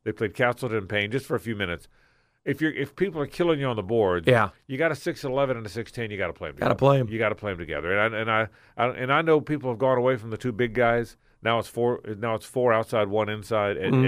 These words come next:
Speaker 1: at most. But I, um, the one, the biggest criticism I have of Mike White is if you recruited Omar Payne and got him to come there,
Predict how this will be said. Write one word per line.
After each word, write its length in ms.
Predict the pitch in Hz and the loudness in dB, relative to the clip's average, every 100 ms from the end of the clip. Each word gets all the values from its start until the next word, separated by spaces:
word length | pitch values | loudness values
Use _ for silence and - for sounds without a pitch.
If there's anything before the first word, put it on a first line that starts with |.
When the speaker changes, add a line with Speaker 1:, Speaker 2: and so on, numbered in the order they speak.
| 80 | 2
Speaker 1:
at 80 | 101 | -2
most. 420 | 104 110 - - _ - _ _ _ | 0 0 0 -18 _ -20 _ _ _
But 140 | 110 | 2
I, 200 | 110 107 | 4 4
um, 280 | 98 90 85 - _ _ - | 4 0 -4 -18 _ _ -6
the 100 | 101 | -4
one, 280 | 104 113 110 | -2 -2 -2
the 80 | |
biggest 380 | 95 143 165 175 | 4 4 4 0
criticism 480 | 170 147 - 139 120 | 0 0 0 -2 0
I 120 | 120 | 2
have 160 | 117 117 | 2 0
of 100 | 104 | -2
Mike 260 | 101 95 85 | -2 -2 -2
White 300 | 73 69 - _ _ _ _ _ | -4 -6 -12 _ _ _ _ _
is 260 | 95 95 90 | -4 -4 -4
if 160 | 90 | -10
you 140 | 104 98 | -10 -8
recruited 640 | 85 - - 160 170 131 - _ - | -10 -6 0 4 4 2 -16 _ 0
Omar 320 | 131 127 117 | 2 4 2
Payne 360 | - 82 67 - _ _ _ _ _ _ - | 0 -4 -6 -20 _ _ _ _ _ _ -6
and 380 | 95 90 87 | -2 -2 -2
got 200 | 85 123 131 | 0 2 0
him 100 | 123 | -6
to 60 | |
come 280 | - 113 87 | -10 -10 -10
there, 280 | 76 - | -16 -18